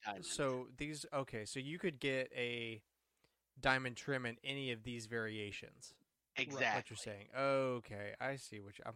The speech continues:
Speaker 2: following now.
Speaker 1: Yeah, so a hundred and twenty combin-, or, yeah, a hundred and ten combinations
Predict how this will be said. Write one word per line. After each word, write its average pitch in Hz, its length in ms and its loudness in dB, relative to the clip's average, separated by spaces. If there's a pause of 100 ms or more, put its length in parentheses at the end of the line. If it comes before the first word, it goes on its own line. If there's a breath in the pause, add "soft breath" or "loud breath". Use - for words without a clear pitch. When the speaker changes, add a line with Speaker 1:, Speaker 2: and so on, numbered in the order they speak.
Speaker 2:
following 101 300 -6
now. 98 140 -14 (640 soft breath)
Speaker 1:
Yeah, 117 220 0
so - 200 -4
a 113 180 0
hundred 139 400 2
and 127 120 0 (240)
twenty 107 520 -2 (500)
combin-, 101 640 -2 (240)
or, 104 260 0
yeah, 104 220 0 (160)
a 107 60 0
hundred 127 220 0
and 110 120 -2
ten 101 240 -2
combinations - 920 -10